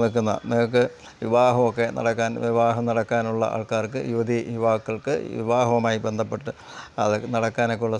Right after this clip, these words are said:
സാധ്യതയുണ്ട്. പിന്നെ വിദേശ യോഗം, വാഹന ലാഭം, ക്രയവിക്രയങ്ങൾ, എല്ലാവിധമായ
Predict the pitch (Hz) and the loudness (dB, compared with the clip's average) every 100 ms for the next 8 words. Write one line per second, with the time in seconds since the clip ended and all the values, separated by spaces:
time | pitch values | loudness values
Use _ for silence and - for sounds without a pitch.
0 | 120 113 107 110 110 110 143 117 117 113 | 0 -2 0 -2 -2 -2 -2 0 0 0
1 | 110 123 120 123 107 110 123 165 - - | 2 2 2 2 4 4 2 0 -8 -18
2 | - - 110 113 120 113 113 110 139 - | -2 4 4 4 2 2 2 2 2 -2
3 | - - 110 110 151 127 110 113 110 107 | -10 -6 2 4 6 4 2 0 0 0
4 | 120 - - 113 123 135 131 131 131 | -2 -2 -2 2 4 4 4 4 4